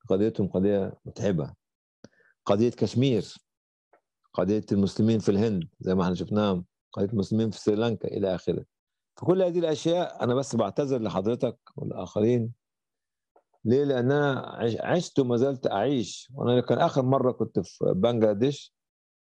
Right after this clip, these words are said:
مش عارف، ألفين وتمنتاشر تقريبًا أو حاجة زي كده، ورحت الكوكس بازار وعدينا وشفنا المخيمات اللي موجودة هناك. دي مش أول مرة بزورهم،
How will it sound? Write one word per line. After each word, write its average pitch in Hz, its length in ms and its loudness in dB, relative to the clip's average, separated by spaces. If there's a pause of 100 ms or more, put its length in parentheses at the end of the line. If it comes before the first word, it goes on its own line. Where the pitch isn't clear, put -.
(180)
مش - 80 -8
عارف، 107 200 2
ألفين 98 240 0
وتمنتاشر 104 720 0
تقريبًا 95 600 -2
أو 98 140 -10
حاجة 101 180 -2
زي 90 100 0
كده، 113 240 -2
ورحت 143 340 0 (180)
الكوكس - 580 -6
بازار 101 560 -2 (1400)
وعدينا 92 480 0
وشفنا 107 340 -2
المخيمات 92 640 -2
اللي 87 120 -2
موجودة 87 400 -2
هناك. 95 360 -2 (760)
دي 110 80 0
مش 120 140 -2
أول 139 200 2
مرة 101 420 -2 (580)
بزورهم، 104 680 -4